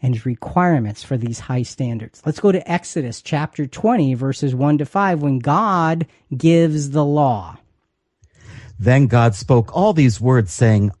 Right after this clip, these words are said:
Speaker 2: "I am the Lord God, who brought you out of the land of Egypt,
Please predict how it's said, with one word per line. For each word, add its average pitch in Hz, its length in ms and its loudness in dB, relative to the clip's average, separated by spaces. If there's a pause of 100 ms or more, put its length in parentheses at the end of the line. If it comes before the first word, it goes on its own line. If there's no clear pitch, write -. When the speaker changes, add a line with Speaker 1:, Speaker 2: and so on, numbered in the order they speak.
(100)
Speaker 2:
"I 143 540 2
am 117 160 4
the 104 120 4
Lord 120 440 2
God, 95 420 2 (220)
who 131 180 2
brought 170 400 0
you 107 220 2
out 151 180 2
of 120 80 4
the 98 80 0
land 117 300 2
of 90 120 -2
Egypt, 110 440 -2